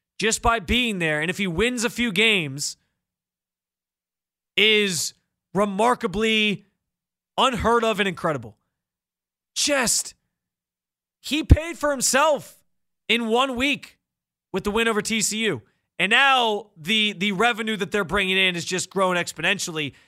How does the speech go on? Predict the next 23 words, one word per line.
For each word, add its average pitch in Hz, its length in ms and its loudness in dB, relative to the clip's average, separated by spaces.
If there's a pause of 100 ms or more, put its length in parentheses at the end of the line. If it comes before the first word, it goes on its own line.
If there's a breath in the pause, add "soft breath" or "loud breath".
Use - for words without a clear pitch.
(120 soft breath)
as 170 140 -2
this 160 180 -8
ride 180 280 0
continues. 143 440 -8
Can 226 240 0
they 254 120 0
keep 233 240 -4
it 240 80 2
up? 262 220 2 (220 loud breath)
That 226 140 4
remains 247 240 -2
to 202 60 -8
be 202 80 -6
seen. 240 280 0
And 208 80 0
how 254 260 2
we, 233 200 -4 (200)
how 262 220 2
we 254 240 -4
respond 214 840 0 (300 soft breath)
if 269 260 0
they 220 240 2
lose 180 680 -2